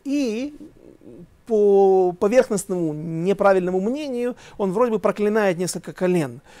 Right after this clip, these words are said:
Э, одно из них — колено Шимона. Да, к Шимону он говорит: «Проклят твой гнев», из-за той истории, когда он перенёс кровать своей, м, кровать Яакова, э, в шатёр своей матери.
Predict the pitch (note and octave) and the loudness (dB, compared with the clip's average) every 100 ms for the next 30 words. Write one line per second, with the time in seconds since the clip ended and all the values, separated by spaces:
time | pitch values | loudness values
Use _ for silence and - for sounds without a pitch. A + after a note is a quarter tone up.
0 | - - - A3+ G#3 A3 A#3+ G3 G3 C#4+ | -20 -20 -12 -8 -8 -8 -4 -4 -2 -2
1 | E3+ A3 A3 F3 F#3 E3+ - E3+ C#3 - | -2 -2 -4 -6 -6 -6 -8 -10 -12 -18
2 | - - D3 - - D4+ A#3 F3+ D3 C#3+ | -20 -20 -18 -16 -8 -4 -2 -4 -4 -6
3 | F3+ A3 F#3 - A#3+ G#3+ C#3 E3+ D#3+ E3+ | -6 -8 -10 -2 -2 0 -6 -6 -8 -4
4 | C4+ D4 B3 G#3+ F3 E3 E3+ E3 - F#3+ | 2 4 4 4 -6 -6 -6 -8 -4 -2
5 | E3+ D3+ D3+ D3 D3 E3 E3 D3 - D3+ | -2 -4 -6 -6 -6 -4 -4 -6 -8 -6
6 | D#3 D#3 C3 - C#3+ C#3 C3+ A#2+ - - | -2 -2 -4 -8 -8 -10 -12 -14 -18 -20
7 | - - - _ _ A3 C#3+ C3+ F2+ B1+ | -20 -20 -20 _ _ -16 -12 -10 -10 -10
8 | - C3+ - B2 - C#3 C#3 C3 - - | -10 -10 -12 -12 -6 -6 -4 -6 -10 -20
9 | - D3+ D3+ C#3 C#3 C4 D4 A#3 A#3+ A3 | -14 -4 -2 -2 -2 6 6 6 2 -4
10 | A#3 D#3+ C#3+ C3 B2+ A#2+ A#2+ A#2 A#2 A#2+ | -10 -18 -16 -16 -16 -18 -20 -20 -20 -20
11 | _ - - - C#3 D#3 C3+ - D3+ G#3 | _ -20 -20 -18 -10 -10 -10 -14 -12 -6
12 | C#4 C4+ A3 A3 | -8 -6 -10 -12